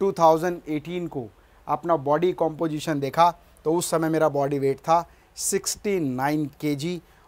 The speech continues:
और कमर का साइज़ अट्ठाईस इंच, मतलब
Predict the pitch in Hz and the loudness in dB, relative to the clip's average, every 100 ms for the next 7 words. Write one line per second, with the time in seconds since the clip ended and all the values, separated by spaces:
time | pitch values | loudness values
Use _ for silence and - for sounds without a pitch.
0 | - 143 147 147 151 151 151 143 - 143 | 0 2 2 0 2 0 0 -2 0 0
1 | 156 147 - _ - 135 - 139 139 147 | 0 -4 -14 _ -10 -10 -4 0 0 -2
2 | - _ 127 113 101 - - _ _ _ | -10 _ -14 -12 -16 -20 -20 _ _ _
3 | _ - 123 165 180 175 165 | _ -12 -2 0 4 6 6